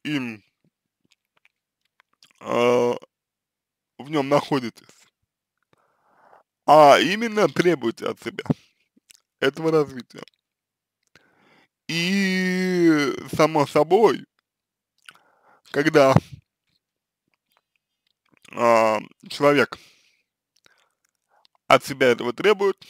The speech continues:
у него мало что получается.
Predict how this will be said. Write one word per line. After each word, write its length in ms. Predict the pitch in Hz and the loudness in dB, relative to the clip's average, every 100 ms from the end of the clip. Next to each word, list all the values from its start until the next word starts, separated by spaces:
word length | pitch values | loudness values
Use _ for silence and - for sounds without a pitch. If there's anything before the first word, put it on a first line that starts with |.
| _ _ _ _ _ _ _ _ _ _ _ _ - | _ _ _ _ _ _ _ _ _ _ _ _ -16
у 100 | 135 | -6
него 200 | 175 175 | -4 0
мало 300 | 143 147 135 | 2 2 -2
что 320 | - 127 123 _ _ _ _ _ _ _ _ _ - | -6 -8 -8 _ _ _ _ _ _ _ _ _ -10
получается. 680 | 139 139 165 - - - | -8 -6 -6 -8 -10 -20